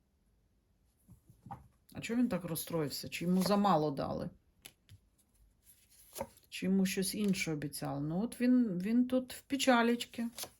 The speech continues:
навіть дуже. Хтось вище нього. Хтось вище нього.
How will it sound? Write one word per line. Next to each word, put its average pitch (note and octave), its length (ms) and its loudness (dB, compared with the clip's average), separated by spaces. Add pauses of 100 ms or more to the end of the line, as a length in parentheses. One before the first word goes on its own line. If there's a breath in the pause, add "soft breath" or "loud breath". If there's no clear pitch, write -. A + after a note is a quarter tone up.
навіть A3 400 -2
дуже. G#3+ 440 -2 (760 loud breath)
Хтось C4 400 4
вище A3+ 480 2
нього. D3+ 460 -2 (680)
Хтось B3+ 380 0
вище G3 460 -2
нього. D3 500 -4